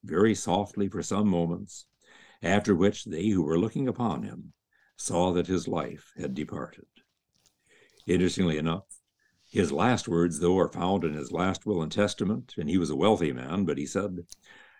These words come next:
"This is all the inheritance I can give to my dear family.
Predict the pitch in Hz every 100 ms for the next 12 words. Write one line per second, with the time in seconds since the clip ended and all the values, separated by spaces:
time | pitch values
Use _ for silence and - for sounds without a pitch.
0 | - 101 104 104 87 113 131 113 107 95
1 | 80 110 123 120 120 - 110 107 110 104
2 | 85 71 67 67 76 76 71 78 78 80
3 | 107